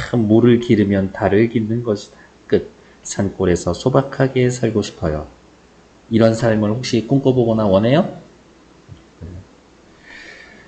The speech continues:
표고 팔백에서 살다 육백으로 내려오니 닭 우는 소리가 들린다.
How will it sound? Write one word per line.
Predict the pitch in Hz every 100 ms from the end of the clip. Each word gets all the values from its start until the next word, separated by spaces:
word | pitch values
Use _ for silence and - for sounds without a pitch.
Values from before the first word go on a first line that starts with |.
| - _ -
표고 | - 185 185 180 180 175 180 180 -
팔백에서 | 196 196 190 185 180 165 160 147
살다 | 143 139 131 127 117
육백으로 | 113 117 117 135 127 123 113
내려오니 | 98 90 95 95 87 80 73
닭 | - 107 - -
우는 | 117 95 85
소리가 | 80 95 80 101 131
들린다. | 127 98 95 80 76 76